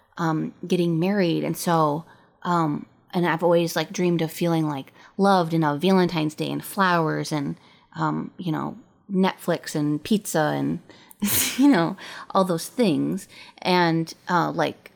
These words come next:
the, the, I think we dealt with a question before that's like,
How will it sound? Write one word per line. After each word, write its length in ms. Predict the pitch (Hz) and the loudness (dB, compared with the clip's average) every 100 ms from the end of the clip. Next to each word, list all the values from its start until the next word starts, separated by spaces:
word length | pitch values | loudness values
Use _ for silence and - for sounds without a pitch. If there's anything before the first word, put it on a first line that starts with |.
| - | -4
the, 160 | 190 | -2
the, 220 | 185 185 - | 0 0 2
I 80 | 190 | 2
think 140 | 196 | 4
we 80 | 185 | 2
dealt 300 | 175 175 147 | 2 0 0
with 120 | 151 | -2
a 60 | 165 | -4
question 320 | - 165 165 | -4 -2 -2
before 280 | 156 - 156 | -4 -2 -2
that's 160 | 147 | -2
like, 180 | 147 - | -8 -10